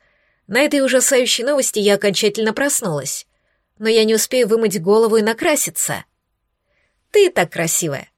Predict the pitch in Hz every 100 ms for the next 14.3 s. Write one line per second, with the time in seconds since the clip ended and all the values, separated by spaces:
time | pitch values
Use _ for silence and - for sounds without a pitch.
0 | _ - 339 240 160 254 302 320 277 277
1 | - 240 214 _ _ _ _ 277 254 226
2 | 185 214 - 330 285 190 208 196 185 185
3 | 185 - 160 - - 127 _ _ _ _
4 | - 370 359 349 - - - 156 139 -
5 | _ _ - 180 - 214 208 202 208 185
6 | 185 170 185 - - 156 135 - - _
7 | _ _ _ _ _ _ - - - 247
8 | - - 277 - 262 254 240 - 349 294
9 | 262 240 220 196 190 185 285 254 185 -
10 | _ - - 254 277 302 294 392 349 294
11 | 247 269 339 302 - 208 202 214 240 214
12 | 185 180 160 147 - - - _ _ -
13 | - - 285 - 415 - 226 - 190 185
14 | 233 285 254